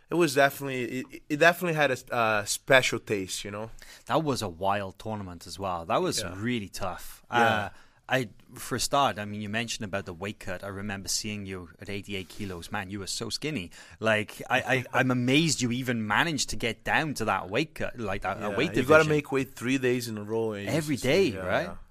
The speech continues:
Speaker 1: yeah.
Speaker 2: And that's not your natural weight class by any means. So it was amazing you did it.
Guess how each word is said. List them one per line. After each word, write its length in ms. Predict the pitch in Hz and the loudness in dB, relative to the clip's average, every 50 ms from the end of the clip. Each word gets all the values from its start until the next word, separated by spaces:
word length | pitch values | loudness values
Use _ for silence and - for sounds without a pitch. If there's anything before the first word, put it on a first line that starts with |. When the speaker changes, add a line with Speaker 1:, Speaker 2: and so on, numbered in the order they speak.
| - - | -18 -12
Speaker 1:
yeah. 240 | - 87 123 127 127 | -2 0 2 2 2
Speaker 2:
And 260 | 120 117 113 104 - - - - - - - | 2 -2 -2 -4 -4 -4 -4 -6 -6 -10 -4
that's 540 | - 123 127 139 113 - - - - - - - | 0 0 0 0 0 -2 -2 -2 -2 -4 -4 -6
not 520 | 120 117 123 123 131 139 160 196 202 - - | -6 -6 -4 -2 2 4 6 6 4 2 -2
your 120 | 165 123 | -2 0
natural 380 | 120 127 120 - - 123 104 92 | 0 0 -2 -2 -4 -6 -2 0
weight 180 | 107 139 160 | 0 -2 -2
class 300 | - 117 98 90 - - | -2 -6 -8 -8 -8 -8
by 180 | - - 95 95 | -6 -6 -6 -6
any 200 | 110 143 151 117 | -6 -6 -8 -8
means. 260 | 90 85 85 82 82 | -8 -10 -12 -8 -6
So 300 | - - 120 113 110 110 | -4 -2 0 2 2 2
it 60 | 110 | 0
was 120 | 110 110 110 | 0 -2 -4
amazing 420 | 107 101 107 120 143 135 123 107 | -4 -4 -2 -2 -2 -2 -4 -6
you 100 | 92 85 | -8 -4
did 180 | 80 127 127 107 | -2 0 0 0
it. 140 | 92 82 | -2 -4